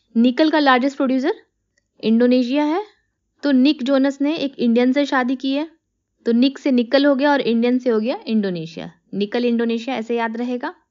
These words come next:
रशिया पैलेडियम, रशिया इंडिया पाल्स हैं। Russia is the largest producer of palladium। और सिल्वर का लार्जेस्ट प्रोड्यूसर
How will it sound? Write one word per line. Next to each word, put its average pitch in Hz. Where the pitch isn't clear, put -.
रशिया 277
पैलेडियम, 226
रशिया 247
इंडिया 247
पाल्स 254
हैं। 294
Russia 220
is 240
the 254
largest 247
producer 233
of 294
palladium। 202
और 247
सिल्वर 285
का 320
लार्जेस्ट 233
प्रोड्यूसर 214